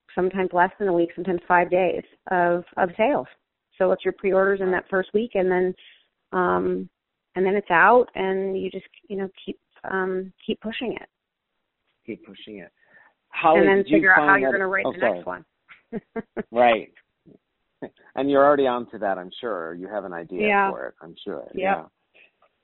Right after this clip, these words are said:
Speaker 2: Holly, did you go through the same thing? I mean, is it as hard, was it as hard as pitching a potential seller?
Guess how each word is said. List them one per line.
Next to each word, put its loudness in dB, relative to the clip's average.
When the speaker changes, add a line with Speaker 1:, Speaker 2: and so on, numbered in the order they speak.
Speaker 2:
Holly, 4
did -10
you -6
go -2
through -6
the -10
same -6
thing? -6
I -10
mean, -8
is -10
it -4
as -2
hard, 0
was -10
it -6
as -8
hard -4
as -10
pitching -14
a -16
potential -12
seller? -8